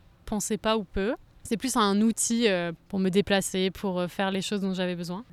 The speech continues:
Et rapidement, euh, mon corps est, a vraiment été un outil de séduction.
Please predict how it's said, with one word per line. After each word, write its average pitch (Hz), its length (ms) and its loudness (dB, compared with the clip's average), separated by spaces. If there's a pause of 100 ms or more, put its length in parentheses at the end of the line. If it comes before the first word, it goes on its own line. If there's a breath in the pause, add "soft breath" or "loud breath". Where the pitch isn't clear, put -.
Et 220 140 2
rapidement, 233 960 2 (140)
euh, 196 280 0
mon 202 140 0
corps 247 180 2
est, 220 140 6
a 190 100 2
vraiment 208 240 0
été 240 140 2
un 214 200 4
outil 220 280 -2
de 202 160 0
séduction. 214 600 -6